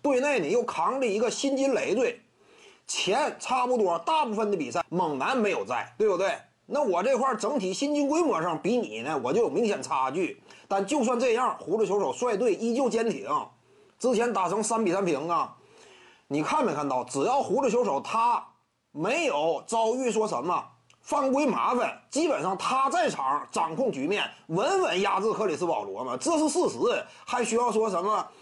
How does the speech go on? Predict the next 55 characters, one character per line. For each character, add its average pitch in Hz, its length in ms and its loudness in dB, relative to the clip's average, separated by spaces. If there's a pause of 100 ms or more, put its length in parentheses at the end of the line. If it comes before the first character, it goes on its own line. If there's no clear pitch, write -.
(140)
啊？ 190 360 0 (240)
谈 202 240 -2
什 208 80 0
么 226 100 0
克 - 160 -2
里 196 120 2
斯 226 80 2
保 233 160 0
罗 160 120 2
如 208 200 2
何 208 80 2
如 208 120 2
何 208 120 2
硬 190 240 0
啊？ 123 120 -8 (540)
只 190 140 0
要 302 240 4
说 269 320 2
胡 285 260 -2
子 262 80 2
球 262 140 4
手 151 420 -2 (160)
他 294 300 0
掌 170 240 -2
控 214 160 0
局 143 160 -2
面， 175 260 -2 (140)
而 269 200 0
且 208 140 2
没 175 300 0
有 151 180 -2
深 240 240 -2
陷 262 180 2
犯 262 200 0
规 254 100 0
麻 190 260 -2
烦， 170 300 -2
稳 285 260 0
稳 196 220 0
压， 190 220 0
压 240 200 2
住 247 120 0
场 131 260 -4
面， 185 160 -4 (600)
力 370 280 0
压 262 220 2
克 262 120 -2
里 226 80 2
斯 202 120 2
保 165 160 0
罗， 143 260 -2
这 277 140 -4
是 311 100 2
事 339 220 0
实。 120 100 -8